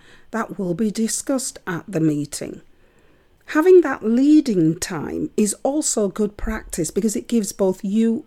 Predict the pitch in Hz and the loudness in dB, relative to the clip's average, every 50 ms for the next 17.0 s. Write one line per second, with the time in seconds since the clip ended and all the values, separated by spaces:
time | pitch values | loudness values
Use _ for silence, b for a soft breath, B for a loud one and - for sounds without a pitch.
0 | _ _ - 262 302 339 359 381 330 294 262 226 190 180 170 160 156 160 156 - | _ _ -4 2 4 6 6 6 4 0 0 0 0 0 0 0 0 0 -2 -4
1 | - 127 123 b b b b b b b - - 269 247 254 254 254 240 - 196 | -6 -8 -8 b b b b b b b -8 -4 -2 -2 0 0 0 -2 -2 -6
2 | 160 - - 247 240 254 254 277 285 - - - 202 190 180 - 190 180 - - | -8 -8 -8 -6 -4 -4 -2 -2 -4 -4 -4 -2 -2 -2 0 -2 -4 -6 -6 -6
3 | - 214 202 202 202 196 - - 254 277 302 294 269 - - - - 175 175 175 | -4 -2 0 0 -2 -2 -4 -2 0 2 2 2 0 -2 -10 -10 -8 -4 -2 0
4 | 175 170 - - - B B B B B - 196 208 208 202 190 185 202 - _ | 0 0 -2 -4 -8 B B B B B 2 4 4 6 6 4 4 2 2 _
5 | 339 349 - - - - 185 160 147 160 160 - 185 196 190 170 175 190 202 202 | 2 2 2 0 -4 -4 -4 -4 -2 -2 -4 -4 -4 -4 -4 -2 -2 -2 -2 -2
6 | - - - 196 185 175 160 160 156 156 - - - 165 170 175 202 247 277 302 | -4 -4 -4 -2 0 0 0 0 0 -2 -4 -6 -4 -2 0 0 0 0 0 -2
7 | - - 339 330 349 349 b b b b b b b b - 214 214 - - - | -4 -2 0 0 0 0 b b b b b b b b 0 0 0 0 -2 -4
8 | 247 247 269 285 294 294 311 - - - - - - - 311 311 294 254 - 247 | -2 0 2 2 4 2 2 0 -4 -8 -10 -6 0 4 4 4 4 4 0 -2
9 | 220 - - - - - 302 381 - - - - 175 - 294 311 - - - 311 | -2 -2 -4 -4 -4 -2 -2 -2 -2 -4 -4 -2 -2 -2 -2 -4 -6 -6 -4 -2
10 | 339 339 - - - 262 220 190 175 165 - - 190 165 165 165 160 - 160 175 | -2 -2 -4 -4 -2 0 2 2 0 0 -2 -4 -4 -2 -2 -2 -2 -4 -4 -4
11 | 196 170 170 165 160 - - - 180 175 180 b b b b b b _ - 240 | -2 -2 -2 -2 -4 -6 -6 -6 -6 -6 -6 b b b b b b _ 2 2
12 | 202 202 226 233 269 294 311 302 269 254 254 233 247 - 233 208 - - 220 208 | 4 6 6 6 6 6 6 4 4 2 0 -2 -2 -2 -4 -4 -2 -4 -4 -2
13 | 226 277 381 359 240 175 170 - - 220 208 196 196 196 196 - - 247 240 240 | 2 4 4 4 4 2 0 -4 -4 -4 -2 0 0 -2 -2 -2 0 2 2 2
14 | 240 - 269 254 247 - - - - - - - 202 196 185 185 185 185 185 175 | 0 -2 -2 -2 -2 -2 -4 -6 -6 -4 0 2 2 2 2 2 2 2 2 2
15 | 165 170 175 170 185 233 294 330 330 311 - - 165 165 165 156 - - 180 165 | 0 0 -2 0 2 4 4 4 4 2 0 -2 -2 -2 -2 -2 -2 -2 -2 -2
16 | 156 160 - 160 - - - 285 311 320 277 175 - - - 139 - - - | -2 -4 -6 -8 -8 -4 -2 0 0 2 2 0 0 -2 -4 -4 -4 -6 -6